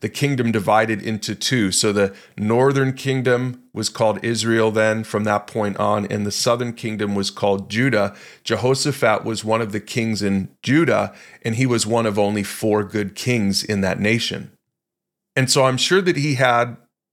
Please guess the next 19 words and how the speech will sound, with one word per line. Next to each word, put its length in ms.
fear 320
of 80
failure. 640
I'm 100
sure 160
that 140
he 80
didn't 260
want 240
to 80
fail 440
Judah 640
as 300
king. 560
But 140
now 120
look, 300
th-, 140
these 360